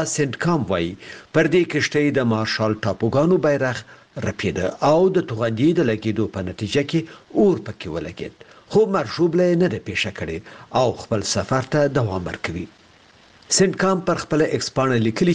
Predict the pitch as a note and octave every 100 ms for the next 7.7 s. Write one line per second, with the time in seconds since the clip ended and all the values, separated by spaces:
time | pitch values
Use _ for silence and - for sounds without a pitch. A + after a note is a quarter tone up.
0 | F3 F3 - - - D#3+ C#3 B2 A#2 C3
1 | C3+ E3+ F3 F3 D#3 - B2 - F#3+ F#3
2 | F3 B2+ - A#2 A2+ C3+ D3+ D#3 - -
3 | - G#2+ C3 A2 C3+ D3+ G3 G3+ F3+ B2
4 | B2+ E3 A#2+ F#2 - - B2+ - G#3 G3
5 | D#3 A#2 - G#2+ G#2 G2+ F#2 - E3 E3
6 | E3 - F3 - - - B2+ D#3+ D#3+ F3
7 | - G3 G3 F3 A2 D#3 D#3